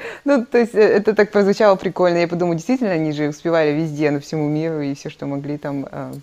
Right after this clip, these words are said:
присваивали с большой радостью. <clears throat> Ну ладно, мы отклонились от наших прекрасных, э, <laughs> наших <laughs> проблем. А, ну, слушай, у меня такой вопрос вообще. Ам, вот если бы у тебя было такое количество денег, ну, допустим,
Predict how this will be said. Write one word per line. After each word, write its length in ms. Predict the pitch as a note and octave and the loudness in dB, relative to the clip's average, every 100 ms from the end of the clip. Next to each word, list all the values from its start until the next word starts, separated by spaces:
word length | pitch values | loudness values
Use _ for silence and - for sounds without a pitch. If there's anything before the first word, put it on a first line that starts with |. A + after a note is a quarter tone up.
| _ - | _ -20
присваивали 500 | - - D3+ D3 D3 | -18 -8 -6 -4 -6
с 40 | |
большой 320 | D3 D3+ D#3+ | -8 -8 -8
радостью. 480 | D#3+ F3 E3+ _ - - - - - - - - - _ | -8 -8 -10 _ -14 -14 -20 -20 -18 -20 -20 -20 -20 _
<clears throat> 1300 | C#4+ C#4 - D#4+ B3+ F3 - _ _ _ _ - - | 4 4 6 8 8 6 -4 _ _ _ _ -20 -12
Ну 140 | A#3 A3 | -6 -4
ладно, 280 | D3+ C#3+ D3 | -4 -6 -6
мы 120 | F#3 | -6
отклонились 540 | F3+ F#3+ F#3 E3+ D#3+ | -4 -2 0 0 0
от 100 | E3 | 0
наших 280 | E3+ E3 - | 0 -2 -4
прекрасных, 680 | - E3 - E3 - D#3 - | -12 -10 -4 -4 -2 -6 -6
э, 360 | - D#3+ D3 D3+ - _ _ - - | -6 -4 -4 -6 -12 _ _ -20 -12
<laughs> 440 | - A3 C#3+ - | 4 4 4 -10
наших 260 | E3+ - - - - - | -12 -12 -18 -20 -4 4
<laughs> 720 | A#3+ C4 A3+ G#3 - - - | 6 6 6 2 -2 -12 -8
проблем. 760 | - A3+ G#3 A3+ G3+ F3+ F#3 - - - - - - | 2 6 6 8 8 6 4 -4 -12 -12 -12 -12 0
А, 240 | A#3 A3+ - | 4 4 4
ну, 280 | C#4+ G3 G3 | 4 4 2
слушай, 320 | D#4 D4+ A3 | 2 4 6
у 80 | B3 | 6
меня 220 | B3+ F4+ | 6 6
такой 280 | G4 C#4+ C#4+ | 4 4 2
вопрос 420 | B3 G3 G#3+ G#3+ | 2 0 -2 -2
вообще. 440 | - E3+ A3 F3+ - | -4 -4 0 0 2
Ам, 800 | F3+ E3+ E3 D#3 D3 D3 C#3+ - | 0 0 0 -2 -4 -4 -6 -6
вот 160 | - G#3 | 0 2
если 160 | A#3 A#3 | 2 0
бы 60 | |
у 20 | |
тебя 280 | G#3+ G3 G#3 | -2 -2 0
было 200 | F#3 F3 | 0 -2
такое 220 | F3 F3 | -4 -8
количество 400 | E3+ E3+ - - | -8 -10 -12 -12
денег, 300 | D#3 D3 C3+ - | -10 -8 -8 -2
ну, 120 | A#3 | -2
допустим, 500 | G3 F3+ F3+ - | -2 -6 -8 -8